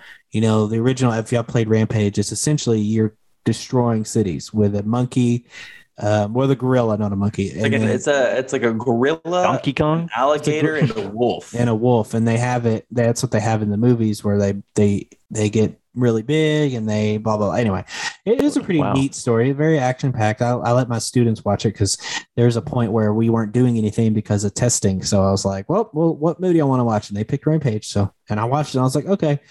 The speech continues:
Speaker 1: this is a fun movie," you know? Bunch
Speaker 3: Yeah.
Speaker 1: of giant monsters fighting each other and all this stuff.
Speaker 3: Is it better than Godzilla?
Speaker 1: No, no, it's not
Speaker 3: No.
Speaker 1: better than Godzilla. I, I mean, but I
Speaker 3: Different
Speaker 1: really,
Speaker 3: tones.
Speaker 1: I mean, I really enjoy Godzilla, and I've liked Godzilla
Speaker 3: Mm.
Speaker 1: for a very long time.
Speaker 3: Like, I'm talking
Speaker 1: Uh,
Speaker 3: about, like, the American, Americanized ones re-,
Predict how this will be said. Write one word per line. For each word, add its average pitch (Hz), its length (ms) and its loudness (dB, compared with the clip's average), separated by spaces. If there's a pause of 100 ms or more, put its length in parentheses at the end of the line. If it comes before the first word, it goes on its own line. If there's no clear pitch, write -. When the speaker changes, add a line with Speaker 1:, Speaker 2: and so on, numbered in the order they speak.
(260)
Speaker 1:
this 196 160 -2
is 202 100 -2
a 190 60 4
fun 135 280 0
movie," 120 360 0
you 123 140 0
know? 123 320 0
Bunch 98 120 2
Speaker 3:
Yeah. 87 160 0
Speaker 1:
of - 40 -12 (240)
giant 120 340 0
monsters 110 640 -2 (300)
fighting 110 380 0
each 104 120 -2
other 107 260 2
and 101 200 0
all 101 140 2
this 101 160 -2
stuff. - 140 -6
Speaker 3:
Is 104 60 0
it 104 60 -2
better 107 200 0
than 101 120 -2
Godzilla? 98 520 -2 (800)
Speaker 1:
No, 147 600 2
no, 135 320 2
it's 139 140 -2
not 143 100 -2
Speaker 3:
No. 95 60 -2
Speaker 1:
better 120 160 2
than 117 120 -2
Godzilla. 104 420 -4
I, 143 240 0
I - 40 2
mean, 160 180 2
but 160 140 0
I 175 140 2
Speaker 3:
Different 139 380 0
Speaker 1:
really, 131 60 -2
Speaker 3:
tones. 95 680 -2
Speaker 1:
I 143 140 -2
mean, 147 160 2
I 151 60 0
really 143 340 2
enjoy 120 280 0
Godzilla, 98 360 -6
and 104 100 0
I've 104 140 0
liked 101 240 0
Godzilla 92 300 2
Speaker 3:
Mm. 85 60 0
Speaker 1:
for - 80 -8
a 104 40 -8
very 98 160 -4
long 95 160 -4
time. - 200 -4 (220)
Speaker 3:
Like, 104 160 -2
I'm 127 120 0
talking 120 180 2
Speaker 1:
Uh, - 20 2
Speaker 3:
about, 101 100 2
like, 95 120 -2
the 107 60 -4
American, 92 760 -2
Americanized 92 540 -2
ones 92 260 -2
re-, 95 180 0